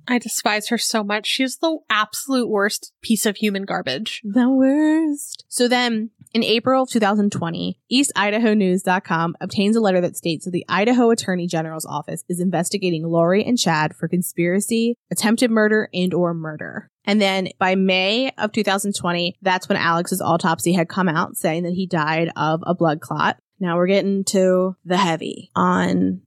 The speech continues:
Speaker 2: June ninth, starting at seven thirty in the morning, the F B I, Fremont County Sheriff's Office, and Rexburg Police Department execute a search warrant at Chad's home. They had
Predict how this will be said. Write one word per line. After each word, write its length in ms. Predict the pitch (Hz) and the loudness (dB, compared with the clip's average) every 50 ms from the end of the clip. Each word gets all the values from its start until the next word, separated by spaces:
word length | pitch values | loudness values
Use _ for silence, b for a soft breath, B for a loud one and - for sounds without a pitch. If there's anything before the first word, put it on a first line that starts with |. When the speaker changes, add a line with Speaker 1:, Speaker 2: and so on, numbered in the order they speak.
| _ | _
Speaker 2:
June 380 | - - 185 180 190 214 254 262 | -2 0 2 2 4 4 4 4
ninth, 400 | 247 196 180 170 175 190 202 - _ _ | 4 2 0 0 -2 -4 -6 -8 _ _
starting 420 | - - 185 180 175 185 196 220 | -6 -2 0 0 0 0 -2 -4
at 80 | - 226 | -4 -2
seven 300 | - 185 175 185 185 208 | -2 -2 0 0 0 0
thirty 220 | 208 196 196 214 | 0 0 0 0
in 100 | 220 233 | 0 0
the 40 | 247 | 0
morning, 500 | 240 196 165 170 175 170 170 - 180 - _ - | 0 0 -2 -4 -6 -6 -8 -8 -10 -12 _ -2
the 100 | - 190 | 0 0
F 160 | 196 208 - | 0 0 0
B 140 | - 247 226 | 0 2 2
I, 300 | 190 175 175 180 185 196 190 - _ - | 2 0 0 -2 -4 -6 -8 -12 _ -4
Fremont 320 | - 202 208 226 226 247 | 0 0 2 2 0 0
County 280 | - 240 214 196 202 208 | 0 0 0 2 2 0
Sheriff's 360 | 202 - 175 165 160 170 - | 2 2 2 2 2 0 0
Office, 460 | 175 156 160 - - 147 170 - - _ | -2 -2 -2 -2 -2 -4 -4 -4 -6 _
and 160 | - 180 190 | -4 -2 0
Rexburg 460 | 175 180 170 185 - - 220 214 214 - | 0 0 0 -2 -2 -2 -2 -2 -2 -2
Police 280 | - 226 190 170 185 - | -2 0 0 0 -2 -4
Department 500 | - - - 160 - - - 160 - - - | -6 -6 -6 -8 -6 -6 -8 -8 -10 -8 -6
execute 440 | - 185 - - - - - 254 254 | -6 -6 -6 -6 -6 -2 0 0 0
a 60 | 277 | 0
search 340 | 262 - 170 160 165 - - | 0 0 -2 -2 -4 -4 -4
warrant 360 | 165 160 160 165 165 - - - | -2 0 0 0 0 -2 -2 -4
at 140 | 170 165 | -4 -2
Chad's 380 | - - 170 156 151 151 151 - | -2 -2 -2 -2 -2 -4 -4 -6
home. 340 | - - - - - - - _ _ _ - - | -8 -8 -10 -10 -12 -16 -18 _ _ _ -4 0
They 140 | - 233 | 0 2
had 340 | 247 262 254 226 208 202 - | 2 2 0 0 -2 -2 -4